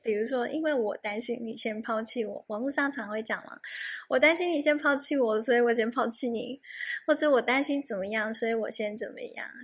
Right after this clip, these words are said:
就很多，很多状况都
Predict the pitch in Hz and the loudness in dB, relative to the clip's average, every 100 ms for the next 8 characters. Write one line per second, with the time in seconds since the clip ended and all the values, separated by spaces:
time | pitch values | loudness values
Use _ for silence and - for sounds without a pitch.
0 | - 311 311 247 214 240 247 269 - - | -2 0 2 0 0 2 0 -2 -8 -20
1 | _ _ _ _ - 262 254 302 320 - | _ _ _ _ -6 -2 4 6 4 -2
2 | - 339 302 269 302 294 254 254 262 262 | -2 2 4 2 2 2 4 4 4 2